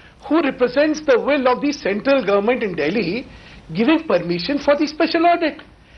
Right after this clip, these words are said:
Now, if he could have given this permission to the Aam Aadmi Party government, I'm sure the same was available to the Congress. In fact, it was more available to the Congress. But there is where the catch is. You see, all along we've been maintaining that what is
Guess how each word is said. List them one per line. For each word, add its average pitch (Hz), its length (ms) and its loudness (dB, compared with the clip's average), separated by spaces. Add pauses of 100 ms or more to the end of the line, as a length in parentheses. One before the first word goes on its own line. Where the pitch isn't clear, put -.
(180)
Now, 302 200 2
if 311 280 -2
he 285 160 -2
could 302 160 -2
have 311 200 0
given 277 240 -2
this 320 140 -2
permission 247 580 -2
to 320 60 0
the 320 100 0
Aam 220 220 2
Aadmi 269 280 -2
Party 190 280 0
government, 185 480 -2 (600)
I'm 277 240 2
sure 330 360 0
the 311 100 -2
same 311 280 -2
was 294 160 0
available 269 420 2
to 285 100 -6
the 269 100 -2
Congress. 262 320 0 (200)
In 247 100 -4
fact, 320 200 2
it 262 80 -4
was 294 160 0
more 294 300 2
available 311 400 0
to 294 80 -4
the 262 80 -6
Congress. 196 440 -4 (500)
But 247 260 0 (300)
there 262 160 2
is 233 140 -2
where 233 120 2
the 247 100 -2
catch - 380 -12
is. - 220 -20 (420)
You 247 80 -2
see, 311 180 2 (100)
all 320 220 4
along 269 280 0
we've 285 160 -2
been 277 160 0
maintaining 208 600 -2 (440)
that 285 380 2 (260)
what 214 240 -2
is 349 280 0